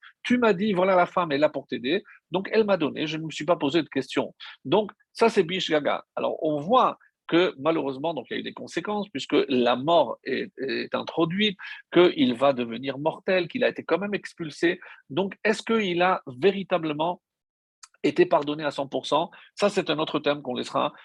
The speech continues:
peut-être à l'occasion pour, euh, pour Bereshit. Mais, euh, en tout cas, il l'a fait, et il l'a fait de manière spontanée, donc c'est pas Hachem qui lui a demandé,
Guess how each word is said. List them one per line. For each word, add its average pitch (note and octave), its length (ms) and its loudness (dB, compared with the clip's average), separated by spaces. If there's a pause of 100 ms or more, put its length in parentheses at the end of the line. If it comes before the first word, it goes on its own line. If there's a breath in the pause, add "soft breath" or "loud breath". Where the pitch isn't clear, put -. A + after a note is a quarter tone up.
(120)
peut-être C#3 260 0
à D3 40 4
l'occasion C#3 380 0
pour, F3+ 460 0
euh, B2 300 0
pour C#3 180 -2
Bereshit. B2 460 -2 (280 loud breath)
Mais, G#3+ 460 2 (180)
euh, C#3 280 2
en D#3 120 -2
tout F#3+ 140 -6
cas, C4 200 4
il F#3 280 -2
l'a F3+ 140 2
fait, G#3 420 -4 (340 soft breath)
et E3+ 100 4
il A3 200 -2
l'a G3+ 140 2
fait G#3+ 420 -2
de C3+ 160 -2
manière D#3+ 640 -2
spontanée, F3+ 880 -2 (100)
donc B2 260 -6
c'est - 140 -6
pas D3 160 2
Hachem C3+ 280 0
qui C3+ 120 -10
lui C3+ 60 2
a C3+ 60 2
demandé, D#3 460 2